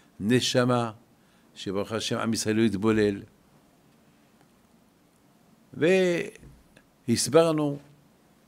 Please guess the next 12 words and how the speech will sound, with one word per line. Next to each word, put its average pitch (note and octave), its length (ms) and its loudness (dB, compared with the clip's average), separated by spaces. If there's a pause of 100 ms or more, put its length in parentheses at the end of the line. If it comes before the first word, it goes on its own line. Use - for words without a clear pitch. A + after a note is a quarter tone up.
(1200)
מדוע A#2 420 0
היוונים A#2 640 4 (140)
לא G#2+ 360 4
החריבו A#2+ 440 2
את G#2 80 -2
בית A2+ 160 -4
המקדש, A2 680 -4 (2000)
ובשבילם F#2 1200 0 (680)
זה A2+ 220 2
להכניס D#3 500 2
ספקות E3+ 560 0 (300)
ליהודים. B2 540 2